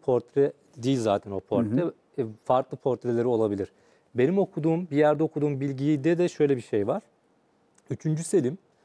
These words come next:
Speaker 2: Hı hı.
Speaker 1: e, bu kamus mütercimi Asım Efendi ile birlikte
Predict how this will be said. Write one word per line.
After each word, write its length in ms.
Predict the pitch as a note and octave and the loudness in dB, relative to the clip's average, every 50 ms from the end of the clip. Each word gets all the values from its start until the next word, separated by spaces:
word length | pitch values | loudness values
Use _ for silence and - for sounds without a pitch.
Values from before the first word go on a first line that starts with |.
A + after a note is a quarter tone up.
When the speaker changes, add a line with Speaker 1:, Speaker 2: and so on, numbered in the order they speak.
| _ - | _ -8
Speaker 2:
Hı 60 | A#2 | -6
hı. 420 | A2+ G#2 B2 F3+ G#3+ - - - A#2+ | -4 -4 -4 -6 -8 -10 -8 -4 -2
Speaker 1:
e, 20 | G#2+ G#2+ G#2 G#2 G#2 G#2 G#2 G#2 G#2 - A1 A1+ - A#2 A#2+ A#2+ - - - - - _ _ _ _ - | 0 2 2 2 2 0 0 -2 -2 -4 -4 -4 -6 -6 -8 -8 -8 -10 -12 -14 -16 _ _ _ _ -4
bu 140 | B2 B2 | -4 -4
kamus 400 | - - C3 A#2+ A#2+ C3 C#3 - | -2 0 0 2 2 0 -2 -4
mütercimi 460 | - B2 - - B2 A#2+ A2+ B2+ C3 B2 | -6 -4 -2 0 0 0 0 -2 -2 -2
Asım 320 | A#2 B2 B2+ - - C#3+ | 0 -2 -2 -2 -4 -4
Efendi 420 | C3 A#2 - C3 A#2+ A#2+ A2 A#2+ | -4 -4 -4 -4 -4 -2 -2 0
ile 280 | C#3+ D3+ C3 A#2+ G#2 G2+ | 0 2 2 0 0 0
birlikte 580 | A2+ C#3 E3 D#3+ A#2+ G#2 - - - A#2+ C3+ | 0 0 2 2 0 -2 -2 -2 -2 -2 -2